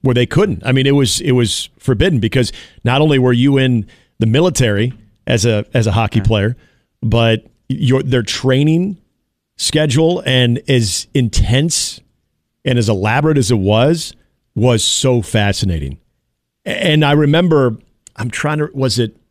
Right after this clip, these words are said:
Speaker 1: it wasn't Tritiak. <sighs> I'm trying to remember the, the guy who's, who's kind of the main focus, kind of tells the story in the, in that thirty for thirty,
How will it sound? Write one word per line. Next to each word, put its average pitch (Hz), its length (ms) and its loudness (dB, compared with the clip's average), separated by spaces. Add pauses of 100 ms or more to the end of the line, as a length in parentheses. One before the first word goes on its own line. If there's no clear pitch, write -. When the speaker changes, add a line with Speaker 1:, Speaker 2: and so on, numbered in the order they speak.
(120)
Speaker 1:
it 120 40 0
wasn't 143 340 0
Tritiak. 101 540 0 (500)
<sighs> - 800 -20
I'm - 400 -10
trying 117 220 -2
to 110 40 2
remember 107 240 0
the, 98 120 -2
the 120 180 -4
guy 117 280 0
who's, 107 340 0
who's 117 240 0
kind 131 180 0
of 107 60 0
the 110 80 0
main 107 220 0
focus, 107 640 -2
kind 113 120 0
of 104 60 -4
tells 110 240 0
the 98 60 -6
story 107 380 0
in 98 100 0
the, 98 180 -4
in 113 100 2
that 101 160 0
thirty 104 200 0
for 101 120 -4
thirty, 101 440 0